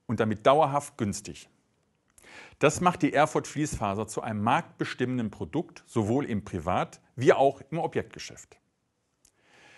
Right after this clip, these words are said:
Durch die große Anzahl der unterschiedlichen Strukturen ist die perfekte Basis für die Umsetzung individueller Wandkonzepte gegeben. Wie viele Strukturen das sind?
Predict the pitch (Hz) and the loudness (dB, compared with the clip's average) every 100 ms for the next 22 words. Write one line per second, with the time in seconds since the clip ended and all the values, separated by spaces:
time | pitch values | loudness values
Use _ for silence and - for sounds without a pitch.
0 | - - 117 131 127 185 202 - 151 143 | -10 -4 -2 -2 2 2 4 2 0 -2
1 | 117 85 90 117 175 180 175 - 160 139 | -4 -4 -4 -6 -4 -2 -2 -2 -6 -6
2 | - 117 - - - 202 220 92 80 80 | -8 -10 -10 -12 -6 0 0 -2 -8 -14
3 | _ _ _ - - 101 113 101 165 160 | _ _ _ -8 -6 -6 -8 -4 -4 -2
4 | 127 117 120 127 87 - - - - 104 | -2 0 0 -2 -6 -12 -14 -16 -8 -6
5 | 156 175 127 104 - 95 - 175 180 143 | -2 -2 0 -2 -4 -8 -8 -6 -4 -2
6 | 123 107 117 117 - 107 123 127 113 - | -2 -2 -4 -6 -4 -4 -4 -10 -10 -12
7 | - 104 120 127 101 - _ _ _ _ | -12 -12 -10 -8 -10 -14 _ _ _ _
8 | _ _ _ _ _ _ _ _ 98 107 | _ _ _ _ _ _ _ _ -6 -4
9 | 143 127 - 101 - - 214 98 85 - | -2 -2 -4 -8 -12 -8 -6 -4 -6 -6
10 | 98 156 - | -6 -6 -10